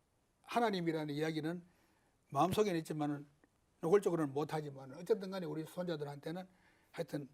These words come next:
어쨌든 간에 하나님 잘 믿고 또 뭐든지 몸 건강하고 너무 남들하고 비교해서 경-, 경쟁하거나 또 경쟁해서 뒤처진다고 해서 실망하거나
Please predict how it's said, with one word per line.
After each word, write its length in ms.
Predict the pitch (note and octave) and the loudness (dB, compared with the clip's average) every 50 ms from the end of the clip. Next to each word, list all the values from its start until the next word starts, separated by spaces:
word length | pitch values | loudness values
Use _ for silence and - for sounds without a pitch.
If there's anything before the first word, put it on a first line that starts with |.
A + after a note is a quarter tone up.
| _ _ _ - | _ _ _ -4
어쨌든 300 | - - A#3 G3 G#3 G3 | -2 -2 -2 -2 -2 -4
간에 180 | F#3+ F#3+ F3+ D#3+ | -2 -2 -4 -4
하나님 520 | D3+ - E3 F3 E3 D3+ D3 C3+ C3 C#3 - _ | -6 -6 -4 -4 -2 -2 -4 -6 -8 -12 -16 _
잘 300 | - - - - - E3+ | -14 -12 -10 -8 -6 -2
믿고 580 | D#3 E3 G#3 G3+ - - B2+ B2+ C3+ C3+ B2+ - _ - - _ _ _ _ _ _ | 0 0 0 0 -2 -6 -8 -6 -6 -8 -10 -12 _ -20 -20 _ _ _ _ _ _
또 160 | - - D#3 D3 | -8 -6 -4 -4
뭐든지 760 | D3 D#3+ F#3 G#3+ G3+ F3 E3 D#3 D#3+ E3 F3+ D#3+ C3+ B2+ - - | 0 4 6 6 6 6 4 0 -2 0 0 0 0 -2 -4 -4
몸 220 | C#3+ D3 E3 E3+ | -2 -2 0 0
건강하고 720 | D#3 D#3+ E3 E3 E3 D#3 D3+ D3 D#3 D3+ D3+ D3 C#3+ C3 - _ _ _ _ _ _ _ | 0 2 2 2 0 0 0 -2 -2 0 -2 -2 -2 -4 -8 _ _ _ _ _ _ _
너무 460 | - D3+ D#3+ F3+ G3+ A3 G#3 F#3 D3 - - _ _ _ _ _ | 6 6 6 8 8 8 6 6 2 -4 -14 _ _ _ _ _
남들하고 760 | - E3 E3 F3+ F3 F3 D#3+ D3 D3 D3 D3 E3+ F#3+ F#3+ F3 - | -2 0 0 2 2 0 0 0 -2 -2 -2 -2 -2 -4 -4 -4
비교해서 540 | D3+ D3 D3 D3+ D3 C#3+ C#3 - F3+ E3+ | -4 -2 0 0 0 -2 -2 -4 -4 -6
경-, 280 | E3+ - D3+ D3+ D#3+ E3 - - | -6 -4 -4 -6 -6 -6 -6 -4
경쟁하거나 840 | - D3+ D#3 D#3+ E3 E3 D#3+ C#3+ C#3 D3 D3+ D3+ D#3 E3+ F#3+ F#3+ - _ _ _ | -2 -2 0 0 -2 -4 -4 -4 -6 -6 -6 -4 -4 -4 -6 -6 -8 _ _ _
또 100 | - E3+ | -4 0
경쟁해서 760 | - - E3 E3+ F3 F3 F3 D#3+ D#3 D3+ D3 - F3+ F3+ F#3 - - - - _ _ - | 2 2 4 4 4 2 2 2 0 -2 -2 -2 -2 -2 -2 -4 -10 -20 -20 _ _ -4
뒤처진다고 640 | - D#3 - F#3 E3+ E3 E3 D#3 D#3 C#3+ D3 - D3 | -2 0 2 2 2 2 2 2 0 -2 -2 -2 -2
해서 240 | D3 C#3 D#3 F3 E3+ | -2 -2 -2 -2 -2
실망하거나 800 | - - F3+ F3+ E3+ E3+ D#3+ C#3+ D3 D3 D3+ D3+ F3+ G3+ A3 | -2 -2 -4 -2 -2 -2 -2 -2 -4 -4 -4 -4 -4 -4 -6